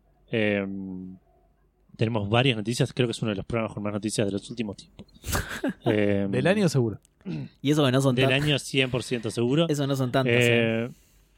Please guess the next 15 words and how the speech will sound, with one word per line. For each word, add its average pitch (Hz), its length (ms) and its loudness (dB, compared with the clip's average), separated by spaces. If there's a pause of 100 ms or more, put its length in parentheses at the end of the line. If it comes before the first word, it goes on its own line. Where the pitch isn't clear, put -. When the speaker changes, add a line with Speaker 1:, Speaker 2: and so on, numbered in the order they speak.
(800)
Speaker 1:
son - 320 0
bastantes. - 520 0
A 131 120 -4
ver, 127 140 2 (140)
¿cuán-, 143 240 -2
uh, 165 840 4
son - 260 -2
como 117 320 0 (280)
setenta - 520 -2
y 247 40 6
seis, 202 240 0
Speaker 3:
Diez. 175 180 0
Speaker 1:
¿puede 120 140 -4
ser? 190 220 2 (300)
Speaker 3:
Sí, 196 280 2